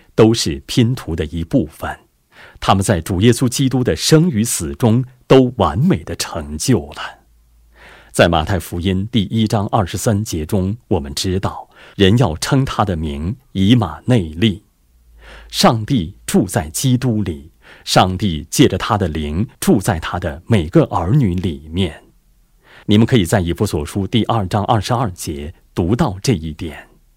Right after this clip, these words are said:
上帝希望与他百姓同住的例子还有很多，这些最终在启示录第二十一章三节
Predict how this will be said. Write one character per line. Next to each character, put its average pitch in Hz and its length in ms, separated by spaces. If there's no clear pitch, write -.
上 98 340
帝 82 220
希 120 240
望 104 200
与 85 120
他 - 160
百 90 240
姓 87 280
同 98 280
住 135 180
的 98 100
例 127 180
子 - 400
还 - 220
有 92 180
很 73 220
多， 98 340
这 117 160
些 110 140
最 101 220
终 101 180
在 80 340
启 - 180
示 101 140
录 104 200
第 113 160
二 113 160
十 113 140
一 113 120
章 113 200
三 135 300
节 78 360